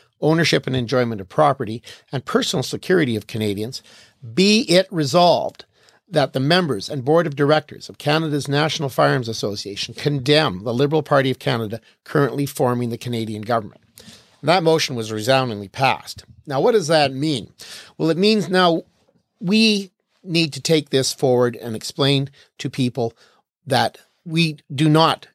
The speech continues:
in any way, shape, or form support the Liberals. They are not our friends. They are, in fact, our enemies on these issues. And for those reasons, I'm going to say that you should very, very seriously look at your ballot in the next federal election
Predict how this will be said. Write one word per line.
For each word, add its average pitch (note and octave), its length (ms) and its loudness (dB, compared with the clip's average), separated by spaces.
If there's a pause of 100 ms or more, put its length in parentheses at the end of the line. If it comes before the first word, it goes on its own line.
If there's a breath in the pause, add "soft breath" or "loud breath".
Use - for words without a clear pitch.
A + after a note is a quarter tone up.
in B2+ 220 -4
any F3 220 2
way, E3 160 2
shape, C#3+ 280 0
or C#3 60 -4
form A#2 380 -2
support A#2+ 360 -4
the B2+ 80 -6
Liberals. A#2 480 -4
They A#2 200 2
are A2 120 2
not C3+ 300 2
our C3+ 140 4
friends. B2 480 -6
They B2+ 120 2
are, A#2+ 140 2
in A2+ 80 -4
fact, A#2+ 340 0
our A2+ 200 0
enemies A#2 500 -2 (160)
on G#2+ 340 -6
these A2+ 220 -4
issues. D3+ 500 -2 (440 loud breath)
And B2+ 360 0 (320)
for D3 160 -2
those D3+ 280 2
reasons, D3 500 2 (420)
I'm E3+ 300 2
going D3 240 2
to B2+ 100 -8
say B2+ 340 0 (260 soft breath)
that - 260 -4
you D3 320 -4 (120)
should G#2+ 280 -8 (200)
very, F3+ 320 4
very D#3 240 4
seriously B2+ 400 0
look B2+ 160 -4
at C3 100 -8
your A2+ 80 -10
ballot A#2+ 320 2
in A2+ 80 -8
the A2 60 -6
next A2+ 240 -6
federal A2+ 360 -4
election C#3+ 440 0